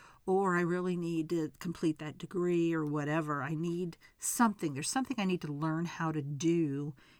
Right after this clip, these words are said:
in order to do it." And so that now this becomes a really great excuse for not doing the thing is that I don't have it. Whereas you could also equally decide,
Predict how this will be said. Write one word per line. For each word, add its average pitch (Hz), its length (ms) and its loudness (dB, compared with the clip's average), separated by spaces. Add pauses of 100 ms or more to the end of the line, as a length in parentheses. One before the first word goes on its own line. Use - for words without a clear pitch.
in 175 140 2
order 160 300 2
to 147 80 -4
do 160 280 2
it." 131 80 -2
And 131 100 -4
so 160 140 0
that 156 180 -4
now 170 300 0
this 175 160 -4
becomes 160 340 -6
a 151 60 -4
really 156 260 -2
great 156 380 -4
excuse 175 840 0
for 180 120 -2
not 165 280 -2
doing 156 380 0
the 131 80 -10
thing 190 540 -2
is 151 120 -6
that 160 120 -4
I 160 80 2
don't 147 160 -4
have 160 260 -4
it. - 140 -12 (300)
Whereas 165 380 0
you 170 80 0
could 170 140 -6
also 180 460 0
equally 151 640 -4 (260)
decide, 170 720 2